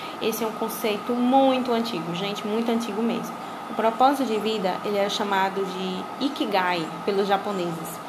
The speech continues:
e ele significa o motivo para levantar todas as manhãs. E faz todo sentido.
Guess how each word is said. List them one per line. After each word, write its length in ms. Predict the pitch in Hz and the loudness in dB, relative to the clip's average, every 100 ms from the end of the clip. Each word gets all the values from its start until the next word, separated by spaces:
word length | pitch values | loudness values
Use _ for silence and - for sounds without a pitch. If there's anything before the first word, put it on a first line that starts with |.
| - - - | -10 -10 -2
e 60 | 220 | 2
ele 140 | 226 | 2
significa 600 | 233 220 214 214 214 226 | 2 0 0 0 0 0
o 40 | 208 | 2
motivo 580 | 214 220 262 277 277 | 2 2 0 0 -2
para 200 | 277 240 220 | 2 4 4
levantar 540 | 214 208 208 202 202 | 2 0 -2 -2 -2
todas 220 | 208 196 | -4 -4
as 120 | 196 196 | -4 -4
manhãs. 420 | 196 180 170 - - - - - - | -6 -6 -6 -8 -10 -10 -10 -8 -4
E 100 | 262 | -4
faz 420 | 254 320 403 - - | 0 2 2 -2 -2
todo 380 | 240 220 226 240 | 2 6 6 4
sentido. 520 | 233 294 311 233 170 | 2 0 0 -2 -2